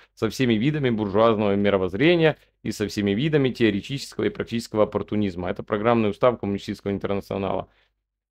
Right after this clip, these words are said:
Ну и, э, сейчас диалектическим материализмом любят прикрываться те же самые оппортунисты, всячески подменяя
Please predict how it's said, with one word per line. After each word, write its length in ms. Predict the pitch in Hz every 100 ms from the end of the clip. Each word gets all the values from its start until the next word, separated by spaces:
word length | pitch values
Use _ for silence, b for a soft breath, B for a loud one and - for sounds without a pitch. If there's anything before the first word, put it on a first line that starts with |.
| -
Ну 120 | 208
и, 320 | 156 131 120
э, 320 | 113 110 110 107
сейчас 560 | - 117 143 127 - 104
диалектическим 800 | 98 101 127 123 127 117 -
материализмом 760 | 110 107 127 131 147 156 123 117
любят 240 | 123 110
прикрываться 720 | 85 107 120 127 127 - 101 b b _
те 180 | 151
же 140 | 147 110
самые 380 | - 127 117 101
оппортунисты, 960 | - 95 - 110 160 196 - 147 127 b b _ _
всячески 460 | - 147 - -
подменяя 720 | 104 107 104 117 107 104 101